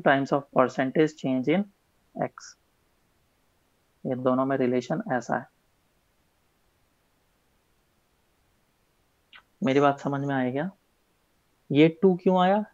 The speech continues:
ये पावर जितना था वही चीज यहाँ पे आ गया। अब जब हम लोग resistance देखें तो resistance is inversely proportional to R की power four। तो हम लोग जब delta R by R करेंगे ना,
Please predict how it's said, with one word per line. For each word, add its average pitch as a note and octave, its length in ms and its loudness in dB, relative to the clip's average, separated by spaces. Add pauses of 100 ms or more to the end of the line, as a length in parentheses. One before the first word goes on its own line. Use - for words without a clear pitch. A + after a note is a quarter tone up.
ये D#3 160 2
पावर D#3 520 0
जितना E3 380 0
था F3+ 360 0 (540)
वही C#3+ 300 2
चीज E3 280 2
यहाँ C3 380 -4
पे F3 260 0
आ C#3+ 140 -6
गया। C#3 200 -8 (1040)
अब C3 80 -10
जब C3 200 -2
हम C3+ 120 -4
लोग C#3+ 140 2
resistance C3+ 600 2
देखें D#3+ 280 4
तो D#3+ 100 2
resistance C3+ 580 0
is D#3 220 0
inversely C3+ 520 2
proportional E3 580 0
to D#3+ 120 2
R C#3 160 4
की D3+ 80 2
power C#3 320 2
four। D#3+ 360 2 (1040)
तो C#3 60 -4
हम B2+ 160 -2
लोग C3 120 0
जब C3+ 220 -2
delta C3+ 480 4 (100)
R D3 260 4
by D#3+ 140 4 (140)
R D#3 240 2
करेंगे D3+ 360 0
ना, F#3+ 120 -2